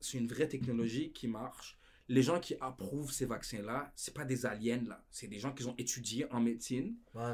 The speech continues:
Speaker 1: qui ont vu les données, puis qui ont approuvé ça. Puis je suis comme, granted, ok, je te les donne. Mais là, à obliger des gens, il est mieux d'être effectif à cent pour cent.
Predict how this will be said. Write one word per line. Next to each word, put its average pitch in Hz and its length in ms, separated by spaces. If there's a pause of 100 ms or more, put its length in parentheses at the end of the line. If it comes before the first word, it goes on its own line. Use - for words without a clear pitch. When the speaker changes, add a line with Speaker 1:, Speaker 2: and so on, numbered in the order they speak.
Speaker 1:
qui 127 140
ont 127 100
vu 117 160
les 135 140
données, 117 400
puis - 160
qui 113 100
ont 113 100
approuvé 110 420
ça. 147 180
Puis - 40
je - 40
suis - 100
comme, 113 240
granted, 139 480 (160)
ok, 175 180 (380)
je - 140
te - 80
les 127 160
donne. 135 260 (1400)
Mais 165 100
là, 208 200
à - 160
obliger 190 480
des 180 160
gens, 214 340 (600)
il 226 120
est 240 40
mieux 240 180
d'être 202 200
effectif 196 400
à 208 60
cent 208 180
pour 233 180
cent. 285 200